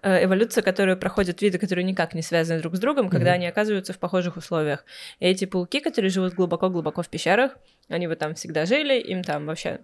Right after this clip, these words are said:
Speaker 1: норм. Там из этих семи видов, э, двое, два вида, они вообще слепые, а пять видов, <laughs> там было написано «eye reduced». Но я думаю, что у них, э,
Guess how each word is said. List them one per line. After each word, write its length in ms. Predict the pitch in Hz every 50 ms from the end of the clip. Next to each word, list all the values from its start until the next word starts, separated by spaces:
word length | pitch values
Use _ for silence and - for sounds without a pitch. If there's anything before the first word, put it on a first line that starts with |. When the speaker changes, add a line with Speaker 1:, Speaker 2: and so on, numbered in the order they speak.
| _ _
Speaker 1:
норм. 420 | - 180 196 220 233 254 254 269 269 _ - - - - - _ _
Там 200 | - 170 175 175
из 100 | 175 185
этих 220 | 165 - 175 175
семи 220 | - - 175 170 165
видов, 360 | 202 269 269 254 214 - - -
э, 480 | - 185 175 175 170 165 160 - - - - -
двое, 640 | - - - - 175 175 175 190 180 185 180 170
два 320 | 160 - - 175 190 180 175
вида, 220 | 185 180 - 170
они 120 | 170 170 160
вообще 220 | 165 - - 302
слепые, 480 | 285 - - 208 - 196 185 175 156 - - - - - - _
а 80 | _ 190
пять 240 | 190 185 202 214 -
видов, 320 | 214 214 202 180 175 - -
<laughs> 280 | 190 - - 233 196
там 120 | 190 202 190
было 120 | 180 185
написано 360 | 185 180 208 240 - 202 - - _ -
«eye 340 | 185 202 208 202 196 190 -
reduced». 800 | - 175 170 165 165 175 175 175 160 151 - - - - - - - - - - - - - - -
Но 80 | - 170
я 100 | 165 175
думаю, 220 | 185 196 190 180 185
что 120 | - - 190
у 40 |
них, 240 | 190 190 196 - -
э, 300 | - - 180 156 156 -